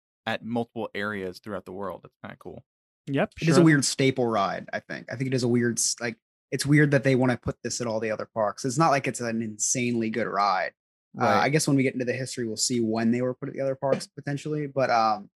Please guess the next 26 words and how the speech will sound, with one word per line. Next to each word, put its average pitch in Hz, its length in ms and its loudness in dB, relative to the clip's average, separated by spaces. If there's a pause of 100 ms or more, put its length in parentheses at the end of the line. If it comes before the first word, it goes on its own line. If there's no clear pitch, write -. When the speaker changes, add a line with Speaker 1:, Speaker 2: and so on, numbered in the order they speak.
(360)
Speaker 3:
if 151 80 -4
it 180 40 2
was 170 120 2
something 170 200 8
that 139 60 2
was 123 120 -2
added 139 320 2
in 117 100 0
the 123 60 -2
last, 120 360 0
like, 113 220 -4
ten 120 220 -4
years, 120 240 -4
it's - 100 -16
kind 113 180 -8
of 113 80 -8
a 117 40 -8
weird, 117 380 -6 (180)
weird 127 260 -4
addition, 117 540 -6 (340)
especially 135 300 -2
with - 80 -10
Toy 135 80 -4
Story 123 240 -6
Mania 113 340 -4
out. 110 180 -10